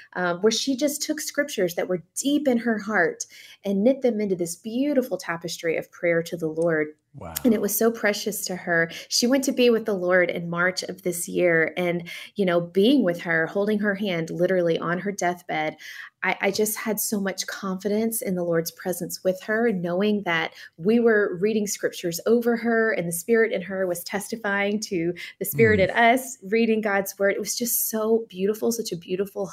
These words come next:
Speaker 1: homegoing for a saint. I am with her a hundred percent. I love what he said, "To be forewarned is to be forearmed."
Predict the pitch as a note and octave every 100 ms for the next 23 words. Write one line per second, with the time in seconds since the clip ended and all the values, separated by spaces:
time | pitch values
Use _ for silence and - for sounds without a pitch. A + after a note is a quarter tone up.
0 | - F3 F#3+ F#3 F#3 F#3+ - G#2+ - -
1 | E3+ G3+ A#3 - - - F#3+ G3 F#3 E3+
2 | F3+ F#3 G3 F3+ F3+ - F#3 E3+ F#3 F3+
3 | - - - E3+ E3+ E3+ E3 E3+ - F#3
4 | F3 E3 D#3 - E3+ F3+ - F#3+ F3+ F3
5 | F#3 F3+ - E3+ F3 E3+ F#3+ G3 F3+ B3
6 | F3+